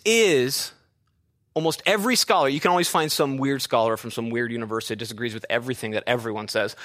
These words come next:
but almost all scholarships, all scholars agree this is the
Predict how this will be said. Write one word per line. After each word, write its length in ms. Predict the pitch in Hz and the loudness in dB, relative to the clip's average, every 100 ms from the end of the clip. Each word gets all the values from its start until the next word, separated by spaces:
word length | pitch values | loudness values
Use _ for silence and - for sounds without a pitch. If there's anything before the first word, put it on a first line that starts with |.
| - - - | -14 -14 -2
but 100 | 156 | 2
almost 260 | 160 170 - - | 4 2 0 2
all 440 | 185 240 262 247 | 4 6 6 4
scholarships, 840 | 233 - 156 143 127 117 92 - - _ _ - - | 2 2 4 4 0 -2 -4 -8 -16 _ _ -20 -2
all 240 | 160 185 226 | 2 4 2
scholars 640 | - 185 151 110 85 - _ _ - - | 2 2 2 2 -4 -10 _ _ -20 -10
agree 240 | - 143 135 | -6 -2 0
this 240 | 156 175 | 2 0
is 340 | - 170 135 127 | 2 0 0 -4
the 320 | 175 208 | -2 -2